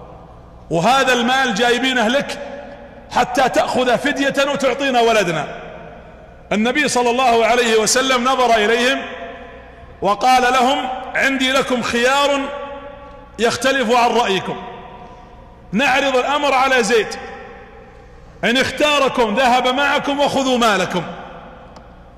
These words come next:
وإن اختارني بقي معي". ليش؟ يمكن واحد يقول: "طيب، ما هو بالم-، المفروض أنه يقول: 'روح مع أهلك وتوكل على الله'؟" لا، إنسانية، لأن الرسول هنا لم ي-، لم يكن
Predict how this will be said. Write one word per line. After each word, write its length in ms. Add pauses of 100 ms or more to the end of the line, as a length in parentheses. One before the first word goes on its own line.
(280)
وإن 300
اختارني 960
بقي 420
معي". 300 (240)
ليش؟ 420 (540)
يمكن 200
واحد 260
يقول: 160
"طيب، 320
ما 80
هو 60
بالم-، 380
المفروض 280
أنه 140
يقول: 200
'روح 160
مع 140
أهلك 420
وتوكل 380
على 120
الله'؟" 200 (180)
لا، 300 (960)
إنسانية، 680
لأن 200
الرسول 320
هنا 280
لم 100
ي-، 160
لم 180
يكن 340